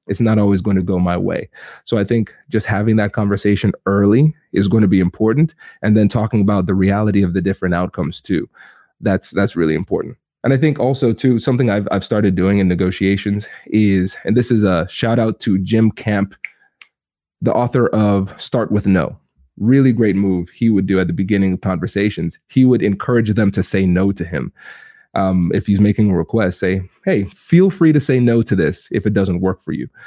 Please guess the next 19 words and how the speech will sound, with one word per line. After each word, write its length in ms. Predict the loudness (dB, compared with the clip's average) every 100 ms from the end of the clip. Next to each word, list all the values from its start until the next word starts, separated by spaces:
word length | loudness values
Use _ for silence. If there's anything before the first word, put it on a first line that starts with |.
| -20 -18 -4
And 120 | 2
the 60 | 4
reason 240 | 4 4
he 100 | 4
would 140 | 4
do 140 | 4 2
that 160 | 2
is 100 | 0
because, 480 | -2 -4 -2 -2 -4 _
number 220 | 0 2 2
one, 320 | 2 2 0
he 180 | 2 2
would 140 | 4
want 160 | 2 0
the 60 |
person 320 | -2 -4 0
to 60 | -2
feel 220 | 0 -2
comfortable 760 | -2 -2 -2 0 -2 0 -2